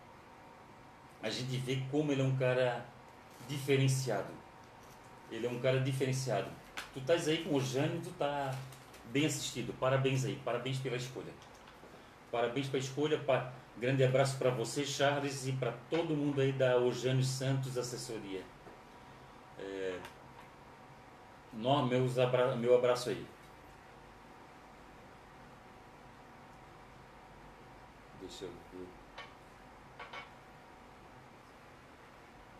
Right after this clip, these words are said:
Ah, pessoal, fiz uma postagem da, eu fiz uma postagem aqui hoje, porque hoje é dia de T B T de medalha, né?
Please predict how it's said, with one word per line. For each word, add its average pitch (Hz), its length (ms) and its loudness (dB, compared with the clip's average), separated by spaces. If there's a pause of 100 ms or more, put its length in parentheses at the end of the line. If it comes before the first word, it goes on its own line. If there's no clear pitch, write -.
(140)
Ah, 214 140 0
pessoal, 139 360 0
fiz 170 220 -4
uma 165 140 2
postagem 139 680 -2
da, 90 920 -2 (1600)
eu 110 120 -4
fiz 139 240 -8
uma 139 160 2
postagem 131 600 2
aqui 135 340 -4
hoje, 131 380 4
porque 131 280 -2
hoje 131 320 2
é 127 40 4
dia 131 220 -2
de 127 140 -2
T - 160 -2
B 127 160 0
T 131 180 -2
de 127 120 -2
medalha, 113 580 0
né? 127 180 -4